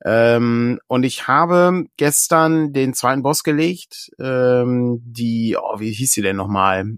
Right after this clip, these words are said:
Ähm, ich will mal Ranel sagen, aber das stimmt nicht, das sind die Minen in Zelda. Oh, hoppla, ich hab fast mein Wasser hier umge-, die,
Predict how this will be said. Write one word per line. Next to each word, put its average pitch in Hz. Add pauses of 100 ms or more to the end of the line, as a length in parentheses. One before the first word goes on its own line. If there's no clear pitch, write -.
Ähm, 104 (920)
ich -
will 143
mal 143
Ranel 113
sagen, 104
aber 104
das 107
stimmt 147
nicht, 104
das 110
sind 113
die 113
Minen 123
in 113
Zelda. 117
Oh, 117
hoppla, 107
ich 90
hab 104
fast -
mein 90
Wasser 120
hier 92
umge-, 90
die, 87